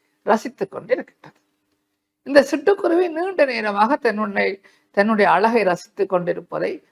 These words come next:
பார்த்த இந்த வெள்ளை ரோஜா அந்த சிட்டுக்குருவியை பார்த்து கேட்கின்றது, "என்ன அப்படி என்னை பார்த்து கொண்டிருக்கிறாய்?" என்று.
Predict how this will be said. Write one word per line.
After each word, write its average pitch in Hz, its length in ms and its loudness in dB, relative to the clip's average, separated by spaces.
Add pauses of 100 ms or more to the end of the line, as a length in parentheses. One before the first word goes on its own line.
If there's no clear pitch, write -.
(120)
பார்த்த 185 380 2
இந்த 160 220 -6
வெள்ளை 180 320 4
ரோஜா 165 540 0 (280)
அந்த 190 220 -4 (100)
சிட்டுக்குருவியை 226 560 0
பார்த்து 170 500 -2
கேட்கின்றது, 165 600 -8 (400)
"என்ன 320 360 2
அப்படி 226 340 0
என்னை 180 260 -4
பார்த்து 208 400 -8
கொண்டிருக்கிறாய்?" - 680 -12
என்று. - 240 -20